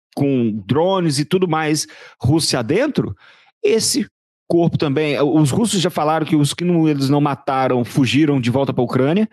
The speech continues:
mas a questão é que, ah, ah, às vezes você pode até usar operações como essa pra tirar um pouco o foco do que está acontecendo e tentar, ah, ah, ah, ah, empreender outras operações. E vamos nos lembrar também, até na questão de Bakhmut,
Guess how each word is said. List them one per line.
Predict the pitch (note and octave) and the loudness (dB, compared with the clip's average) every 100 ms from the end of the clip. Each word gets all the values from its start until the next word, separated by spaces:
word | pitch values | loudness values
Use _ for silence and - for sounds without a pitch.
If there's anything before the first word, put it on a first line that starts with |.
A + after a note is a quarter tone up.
| - - - - - | -8 -20 -20 -20 -8
mas | D#3+ F3+ | -2 0
a | G#3+ | 0
questão | A3+ - A#3 | 0 0 0
é | G#3 A3+ | 0 -2
que, | A#3 B3+ C4+ - | -2 -2 -2 -4
ah, | G#3 F3 E3 D3 D2 | -4 -2 -2 -2 -6
ah, | - _ _ _ | -10 _ _ _
às | D#3 C#3 | -4 -2
vezes | D3 | -2
você | E3 F3+ | -2 -2
pode | G#3+ G3+ F#3 | -2 -2 -2
até | F#3 F3+ A#3 B3+ | 0 0 0 0
usar | - C#4+ C#3+ C3 - _ C3 | 0 0 0 -2 -6 _ -6
operações | - B2 A#2 - D#3 | -2 -2 -2 -2 -2
como | - C#3+ B2 | 0 0 0
essa | C3+ A#3+ - G#2+ F#2+ _ _ _ _ - | 0 0 -2 -4 -6 _ _ _ _ -8
pra | G#3 A#3+ | -6 -4
tirar | D4 D4 | -2 0
um | F#4 G4 | -2 -2
pouco | - - C4 | -2 0 -2
o | |
foco | - F3 E3+ - | -2 0 0 -2
do | C#3+ | -6
que | - D3 | -4 -4
está | D#3 | -2
acontecendo | D3+ D3+ E3+ C#3+ C#3 D#3+ C#4+ F#4 | -2 -2 -2 -2 -2 -2 0 -2
e | |
tentar, | F4+ - F#4 - - D3 A3 - _ _ _ - | -2 -4 -6 -4 -4 -2 -4 -8 _ _ _ -12
ah, | - | -6
ah, | D3 C3 C3 | -4 -2 -2
ah, | B2+ C3 B2 A#2+ | 0 0 0 0
ah, | A2 | 2
empreender | D#3+ D#3+ F3 E3 F3 | 0 0 0 2 2
outras | F#3 G#3 | 2 2
operações. | G#3 A#3+ C4+ - D#3 C3 - - - | 0 0 -2 0 0 0 -4 -20 -6
E | D4+ | -2
vamos | B3 F4+ G4 | 0 0 0
nos | G4+ D#4 | 0 0
lembrar | B3 E3 D#3+ | 0 0 -2
também, | C#3 D3 | -2 -2
até | D3+ | 0
na | A3+ | -2
questão | A#3+ G#3 A#3 | -2 -2 0
de | F3 | -2
Bakhmut, | A2+ C#3+ D3+ A#2 F#2+ | -2 -2 0 0 -2